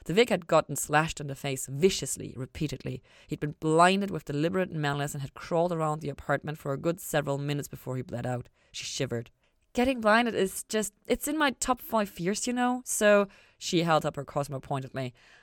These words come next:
"I'm hitting a reset button and trying to shake it off." "Patrick," Lucifer said, not turning his head but turning his eyes in the bartender's direction. Hottie, Patrick apparently,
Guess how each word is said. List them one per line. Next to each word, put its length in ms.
"I'm 160
hitting 260
a 60
reset 380
button 340
and 140
trying 240
to 80
shake 280
it 80
off." 300
"Patrick," 420
Lucifer 300
said, 320
not 160
turning 260
his 140
head 220
but 100
turning 240
his 220
eyes 320
in 80
the 60
bartender's 380
direction. 460
Hottie, 320
Patrick 380
apparently, 500